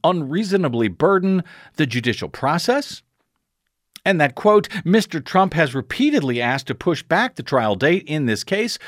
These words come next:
for two additional years, and the district court has considered and denied those requests," and the appeals court noted that delays also, quote, delays also entail serious costs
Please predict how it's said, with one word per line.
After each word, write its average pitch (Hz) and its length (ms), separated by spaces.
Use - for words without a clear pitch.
for 131 180
two 269 380
additional 123 420
years, 254 400
and 165 180
the 147 40
district 156 400
court 170 240
has 139 240
considered 214 680
and 139 200
denied 135 600
those 110 380
requests," 247 680
and 262 260
the 240 60
appeals 196 400
court 170 260
noted 147 400
that 139 140
delays 147 580
also, 202 400
quote, 190 400
delays 160 480
also 160 440
entail 147 500
serious 208 580
costs - 920